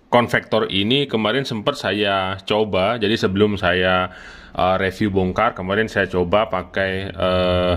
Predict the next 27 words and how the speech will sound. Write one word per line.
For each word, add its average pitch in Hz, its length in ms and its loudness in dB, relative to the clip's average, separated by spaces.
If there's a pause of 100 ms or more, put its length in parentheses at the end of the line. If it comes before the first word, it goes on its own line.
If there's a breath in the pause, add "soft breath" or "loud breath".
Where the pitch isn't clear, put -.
(280 loud breath)
mancing, 113 640 -2 (800 loud breath)
eh, 101 440 2 (120)
teknik 120 240 -4
ngotrek, 135 480 2 (400 loud breath)
pakai 107 240 -4
bulu-bulu, 113 720 4
kemudian 101 560 2
pakai 95 400 -2
dasaran 95 560 0
ringan, 101 560 -4
dan 90 640 2 (600 loud breath)
kesan 135 400 0
yang 110 240 0
saya 104 320 2
rasakan 110 640 -2
ataupun 98 480 -2
pengalaman 98 560 0
yang 107 240 -2
bisa 98 240 -2
saya 98 240 0
dapat 98 400 0
dari 98 560 0 (480 loud breath)
Okuma 101 560 2
Convector 101 640 0
ini, 131 240 0
ini 175 160 2
bener, 156 400 -2